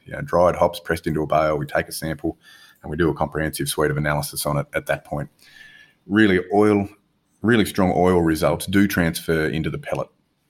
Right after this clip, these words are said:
And so I'm looking forward to a mix of, um, on average, alphas. Um, we've got a whole, uh, we, we know from our in-field and our, our actual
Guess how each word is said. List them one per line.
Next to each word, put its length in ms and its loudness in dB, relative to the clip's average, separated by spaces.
And 100 -12
so 200 2
I'm 80 4
looking 220 0
forward 340 0
to 360 -2
a 80 -6
mix 500 -2
of, 400 -2
um, 300 -4
on 180 2
average, 320 2
alphas. 520 0
Um, 560 -6
we've 200 0
got 160 2
a 40 2
whole, 560 2
uh, 360 -4
we, 120 0
we 160 2
know 340 2
from 520 -2
our 220 -2
in-field 540 2
and 100 -2
our, 320 -4
our 100 0
actual 460 -4